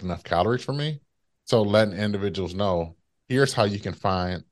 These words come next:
the amount of calories you need for your own particular body.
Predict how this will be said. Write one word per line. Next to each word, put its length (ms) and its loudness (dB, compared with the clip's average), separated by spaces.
the 60 -8
amount 320 0
of 60 -8
calories 440 -2
you 140 -2
need 440 -6
for 100 -2
your 240 0
own 280 -4
particular 420 -10
body. 320 -14